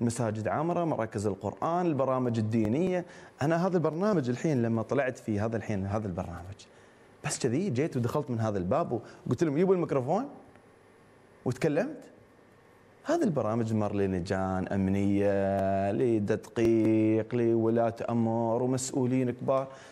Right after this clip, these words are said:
اعتمدوه، خلي فلان يتكلم. اللي أبغي أقوله لك أن ولاة أمرنا ما تمانعك أن أنت تتكلم في دين الله، أنت تعلم الناس، تعلم الناس الآداب، الأخلاق.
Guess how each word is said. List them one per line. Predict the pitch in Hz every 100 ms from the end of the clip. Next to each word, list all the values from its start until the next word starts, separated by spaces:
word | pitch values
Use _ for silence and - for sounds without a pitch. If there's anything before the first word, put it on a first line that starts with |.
| -
اعتمدوه، | 117 - 139 139 202 233 - - - - -
خلي | - 120 113
فلان | 101 117 170
يتكلم. | 208 - 247 202 175 - - - - -
اللي | 127 123 127
أبغي | 202 247
أقوله | 165 117 139 117
لك | 151 165 - -
أن | 123
ولاة | 113 110 139 - -
أمرنا | 165 175 139
ما | 151
تمانعك | 240 240 277 285 262 247
أن | 208 208
أنت | 202 208 196 - - -
تتكلم | - - 180 151 113
في | 110
دين | 104 92
الله، | 92 139 156
أنت | 156
تعلم | - 110 104 87
الناس، | 90 123 135 139
تعلم | 110 110 95
الناس | 92 92
الآداب، | - - 82 120 156
الأخلاق. | 127 - - 120 156